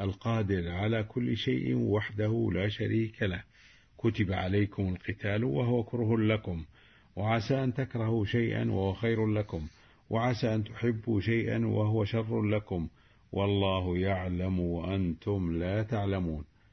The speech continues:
هو جل جلاله اللطيف الذي يحيي بأسباب الموت، كما أنجى إبراهيم صلى الله عليه وسلم من النار المحرقة وجعلها بردا وسلاما عليه، ويميت بأسباب الحياة.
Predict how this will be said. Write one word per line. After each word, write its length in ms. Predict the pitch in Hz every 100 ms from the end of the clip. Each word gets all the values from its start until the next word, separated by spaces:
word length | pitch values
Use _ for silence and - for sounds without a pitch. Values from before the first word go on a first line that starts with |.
| - _ 104
هو 160 | 101
جل 440 | 90 98 101 92 85
جلاله 580 | 87 87 104 95 92 - _ _ _ _ -
اللطيف 600 | 104 90 90 104 107 98
الذي 460 | 101 95 92 92 92
يحيي 480 | 120 120 123 120 104
بأسباب 640 | 92 90 - 101 98 90
الموت، 580 | 92 98 107 90 - - - - _ _
كما 380 | - 92 92 98
أنجى 440 | 104 92 90 85 95
إبراهيم 600 | 101 98 92 101 104 87
صلى 360 | - 98 95
الله 440 | 90 92 98 95 87
عليه 220 | 90 87
وسلم 580 | 85 90 113 104 104 90
من 280 | 87 98 117
النار 560 | 110 107 107 104 110 -
المحرقة 760 | 107 110 101 - 110 107 131 120 - - - _ -
وجعلها 800 | 139 131 139 131 131 127 123 120
بردا 560 | 113 120 113 117 113
وسلاما 920 | 107 107 107 113 107 107 110 113 107
عليه، 380 | 107 101 87 78 - _ _ _ -
ويميت 640 | - 101 101 95 110 107 113
بأسباب 760 | 92 90 90 92 92 104 104
الحياة. 640 | 98 87 101 95 95 90